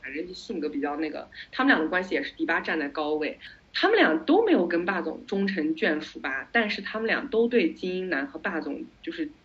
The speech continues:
有非常高的评价，就是 positive 的评价，就他们俩是非常接受这个价值观的，就是他们觉得霸总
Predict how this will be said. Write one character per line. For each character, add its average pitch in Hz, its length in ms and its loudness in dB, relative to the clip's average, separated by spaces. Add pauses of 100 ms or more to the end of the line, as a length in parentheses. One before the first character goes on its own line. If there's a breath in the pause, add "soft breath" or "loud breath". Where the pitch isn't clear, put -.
(140)
有 180 360 2
非 247 140 8
常 180 280 0
高 185 260 4
的 175 80 -2
评 285 340 -4
价， - 260 0
就 - 80 -18
是 180 100 -8
positive 208 760 -4
的 - 80 -6
评 - 220 -14
价， 151 120 -6 (220 loud breath)
就 - 240 -10
他 - 180 0
们 349 80 4
俩 - 180 2
是 - 120 -10
非 240 180 -2
常 190 440 -4
接 277 240 4
受 294 240 2
这 208 120 0
个 165 120 2
价 190 200 -2
值 160 140 -2
观 196 260 0
的， 240 160 0
就 190 120 -6
是 190 60 -6
他 247 80 -2
们 240 140 4
觉 - 200 -2
得 185 220 -2 (420 loud breath)
霸 277 200 2
总 151 320 -6